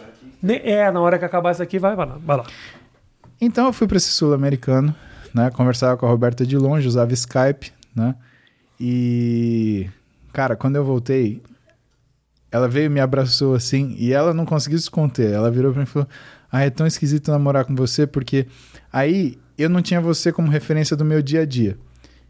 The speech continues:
Speaker 2: E eu abraçava as pessoas pra cumprimentar e falava assim, "Cara, parece que eu não tô abraçando um homem." Aí eu comecei a rir, né?
Speaker 1: Ah,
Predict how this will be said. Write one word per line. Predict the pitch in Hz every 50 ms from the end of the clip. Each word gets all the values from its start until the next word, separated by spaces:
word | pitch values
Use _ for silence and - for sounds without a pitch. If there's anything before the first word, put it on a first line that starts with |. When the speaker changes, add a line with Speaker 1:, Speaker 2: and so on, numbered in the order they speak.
| _ _ - - -
Speaker 2:
E | 151
eu | 185 202
abraçava | 214 190 180 165 156 - 151 139 135
as | 127 -
pessoas | - 127 117 - 127 123 120
pra | 123 - 120
cumprimentar | - - 117 123 123 120 117 113 147 147
e | 147
falava | - 156 147
assim, | 143 - -
"Cara, | 156 165 151 139
parece | - - 131 127 139 135 -
que | 147
eu |
não | 143 127
tô | 147
abraçando | 139 143 147 139 - - 151 165
um | 160
homem." | 147 143 139 139 127 120 - - - - - - - - - - - - - - - - -
Aí | 107 123 139
eu | 160 156
comecei | 185 185 185 170 - - 214 226
a | 208
rir, | 170 135 - - 160 180 190 175
né? | 165 151 151 160 170
Speaker 1:
Ah, | 196 214 220 226 - - - -